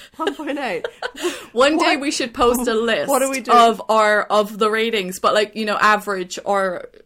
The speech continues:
Speaker 2: our ratings for every movie and just post a <laughs> list and just go like, "This is kinda what we think." I'm gonna start doing that. I'm gonna start <laughs> doing, well, let's start doing videos on TikTok where we, we talk about what the average rating for each movie <laughs> was.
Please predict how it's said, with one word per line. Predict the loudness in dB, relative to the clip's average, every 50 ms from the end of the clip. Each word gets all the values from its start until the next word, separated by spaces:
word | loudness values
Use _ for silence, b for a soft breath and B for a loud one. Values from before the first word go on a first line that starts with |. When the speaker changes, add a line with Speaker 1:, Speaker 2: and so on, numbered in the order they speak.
| _ _ _ -6
Speaker 2:
our | -2 0 2 2
ratings | 2 2 0 0 -2 -4 -8 -6
for | -4 -2 0
every | 0 0 -2 -6 -8 -6
movie | -6 -4 -4 -4 -6 -6 -8
and | -8 -8 -8
just | -8 -8 -8 -6
post | -4 -4 -4 -4 -6 -6 -4
a | -2
<laughs> | -2
list | 0 0 2 0 0 0 -4 -8 -10 -12 -10 -10 -10 -8 -8
and | -8 -8 -10 -12 -12
just | -12 -12 -12 -12 -14 -14 -10
go | -8 -8 -8 -8 -8
like, | -8 -8 -8 -10 _ -20 -20 _ _ _ _ _ _ _ _ B B B B B B B B B _
"This | 0 0 2 2 0
is | -4 -6
kinda | -4 -2 0 0 0 -2 -4 -4
what | -2 -2 -2 -4 -4
we | -8 -10
think." | -8 -8 -8 -8 -10 -8 -6
I'm | -4 -4 -2
gonna | -2 -4 -4
start | -4 -4 -4 -6 -6 -6 -6
doing | -4 -4 -4 -4 -6
that. | -8 -10 -8
I'm | -8 -8
gonna | -6 -4 -4 -4
start | -2 -2 -2 -2 -2 -4 -4 -4
<laughs> | -6 -6 -4
doing, | -4 -4 -4 -4 -6 -8 -14 -14 B B B B B B
well, | -6 -4
let's | -4 -4 -2
start | -2 -2 -4 -2
doing | -2 -4 -2 -2 -2
videos | -2 -2 -2 -2 -2 -4 -4 -6
on | -8 -8 -8
TikTok | -10 -12 -12 -10 -10 -10 -10 -10 -8 -8
where | -8 -8 -8
we, | -8 -10 -10 -10
we | -10 -12 -10 -8
talk | -8 -8 -8 -8
about | -8 -6 -6
what | -6 -8
the | -8 -4
average | -2 -2 -2 -2 -2 -6 -8 -8
rating | -8 -8 -8 -8 -10 -12 -12
for | -12 -12
each | -12 -12 -12 -14 -12
movie | -10 -8 -4 -2 -2 -2 -2 -4
<laughs> |
was. | -6 -6 -6 -6 -8 -12 -12 -12 _ -14 -14 -14 _ _ -18 -16 -16 -16